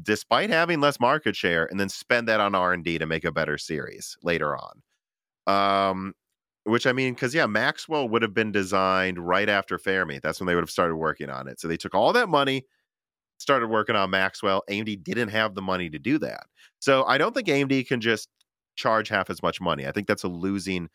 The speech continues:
strategy. It's not about being greedy. It's like, "Guys, if A M D did this, Nvidia would just outspend them." It'd be like if you were playing a real-time strategy game, you didn't make enough villagers, you know? <laughs> Like, i-, you have to do that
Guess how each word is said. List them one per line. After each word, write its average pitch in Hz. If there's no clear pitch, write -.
strategy. 98
It's 90
not 135
about 147
being 127
greedy. 98
It's 95
like, 98
"Guys, 104
if 107
A 113
M 120
D 117
did 101
this, 95
Nvidia 101
would 95
just 90
outspend 87
them." 69
It'd 78
be 110
like 104
if 95
you 110
were 110
playing 107
a 101
real-time 101
strategy 107
game, 95
you 95
didn't 98
make 90
enough 90
villagers, 76
you 98
know? 92
<laughs> 190
Like, 104
i-, 120
you 120
have 120
to 135
do 180
that 82